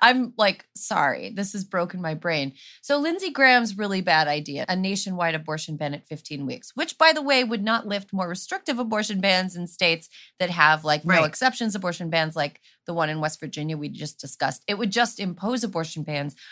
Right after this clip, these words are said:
Speaker 1: on states that had tried to protect abortion rights.
Speaker 2: Right.
Speaker 1: So places like New York and California, are you safe?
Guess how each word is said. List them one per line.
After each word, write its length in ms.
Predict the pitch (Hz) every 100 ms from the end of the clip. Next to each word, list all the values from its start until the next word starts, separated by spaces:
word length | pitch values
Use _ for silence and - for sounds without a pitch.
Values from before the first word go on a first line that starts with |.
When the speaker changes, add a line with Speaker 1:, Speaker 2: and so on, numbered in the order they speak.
| -
Speaker 1:
on 140 | 165
states 340 | 160 170 147 -
that 120 | 151
had 160 | 160 156
tried 200 | 147 143
to 60 |
protect 460 | - 156 - 262 180
abortion 400 | 160 - - -
rights. 260 | - -
Speaker 2:
Right. 180 | 147 120 -
Speaker 1:
So 140 | 202
places 360 | 190 151 175 165
like 200 | 180 156
New 80 | 156
York 240 | 160 170
and 100 | 180
California, 600 | 196 208 196 269 220 165 -
are 140 | 214
you 180 | 226 240
safe? 400 | - 254 151